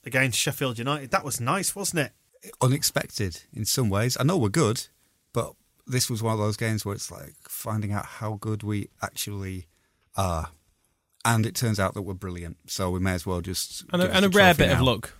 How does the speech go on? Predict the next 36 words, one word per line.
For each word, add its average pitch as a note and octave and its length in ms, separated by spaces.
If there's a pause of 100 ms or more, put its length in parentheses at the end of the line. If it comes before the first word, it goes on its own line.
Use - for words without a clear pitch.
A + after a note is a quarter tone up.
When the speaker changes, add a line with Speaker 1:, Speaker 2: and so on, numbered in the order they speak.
Speaker 3:
I A#2+ 60
would A2 180
say. G2 280 (500)
I D3 40
feel F#3 140
like D#3+ 140
those D#3+ 180
things D3+ 180
don't B2 180
happen A2+ 260
to G2 160
us. G2 180 (520)
Speaker 2:
There's C#3 120
a - 40
theory F3+ 360
that A2 160
it A2 120
always A#2+ 320
happens A2+ 300
to A2+ 120
us G#2 80
against G2+ 260
Sheffield G#2+ 420
United, G#2 540
Speaker 3:
Mm. - 60
Speaker 2:
but G#2 240
even A2+ 300
then G#2 180
we G2+ 100
are G2 120
looking G2 320
back F#2 300
more G2 180
than F#2 140
twenty-five F2+ 580
years G2 420